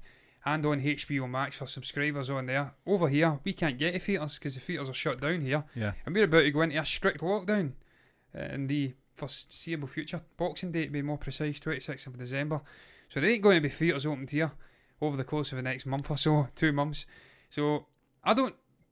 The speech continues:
Speaker 1: in a sense, I think they're throwing us to the dogs, really. We are being left out in the cold.
Speaker 2: Yeah.
Speaker 1: We are like Mark Hamill in Norway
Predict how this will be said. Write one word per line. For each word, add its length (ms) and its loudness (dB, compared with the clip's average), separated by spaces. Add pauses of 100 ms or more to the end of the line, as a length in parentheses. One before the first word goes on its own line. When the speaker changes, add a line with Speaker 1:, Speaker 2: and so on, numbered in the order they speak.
(520)
Speaker 1:
in 200 2
a 100 4
sense, 320 6
I 60 2
think 200 0
they're 80 -4
throwing 320 0
us 220 2
to 140 -4
the 100 0
dogs, 400 0
really. 320 0
We 100 -2
are 40 0
being 220 -2
left 280 -2
out 80 2
in 100 -8
the 60 -10
cold. 420 -4
Speaker 2:
Yeah. 180 0 (520)
Speaker 1:
We 120 2
are 80 8
like 460 2 (480)
Mark 260 0
Hamill 300 2
in 120 0
Norway 400 6